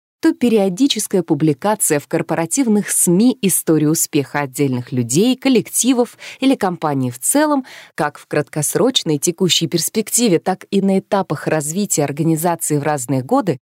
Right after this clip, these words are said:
позволяет культивировать определённые правильные для компании и её развития лучшие практики и модели поведения.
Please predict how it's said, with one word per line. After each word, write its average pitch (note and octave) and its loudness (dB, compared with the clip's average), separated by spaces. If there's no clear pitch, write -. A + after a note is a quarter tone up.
позволяет B3+ 0
культивировать A3+ 0
определённые F3+ 2
правильные D3+ 0
для D3+ -2
компании F3+ 0
и - -2
её C#3 0
развития A#3+ 0
лучшие B3 2
практики B3+ -2
и F#3 -2
модели D3+ 2
поведения. D3 0